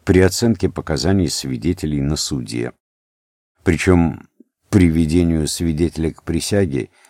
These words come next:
явно приписывается чересчур большое очищающее влияние на психическую игру сил.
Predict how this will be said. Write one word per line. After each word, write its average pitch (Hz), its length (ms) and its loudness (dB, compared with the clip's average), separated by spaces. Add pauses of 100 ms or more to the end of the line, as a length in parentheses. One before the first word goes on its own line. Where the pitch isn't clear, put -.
явно 78 440 0
приписывается 65 1200 -6 (220)
чересчур 87 560 -2
большое 67 560 -4
очищающее 69 1200 -6
влияние 65 680 -6 (300)
на 73 120 -2
психическую 67 960 -8
игру 67 240 -8
сил. 62 340 -8